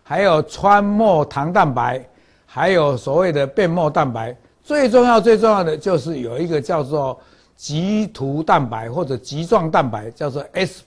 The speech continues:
protein。那这个 S protein 呢，就是侵犯到人体的时候，它要来跟人体的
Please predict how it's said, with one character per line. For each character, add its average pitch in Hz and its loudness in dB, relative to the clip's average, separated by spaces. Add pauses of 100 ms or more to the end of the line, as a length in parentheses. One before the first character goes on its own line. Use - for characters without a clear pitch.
protein。 160 0 (440)
那 226 4
这 254 0
个 254 4
S 226 2
protein 202 2
呢， 165 -4 (320)
就 220 6
是 185 0
侵 208 -2
犯 190 -2
到 185 2
人 143 -2
体 139 -6
的 123 -6
时 120 -6
候， 156 0 (320)
它 202 2
要 180 2
来 139 0
跟 185 -4
人 165 -2
体 127 -8
的 131 -8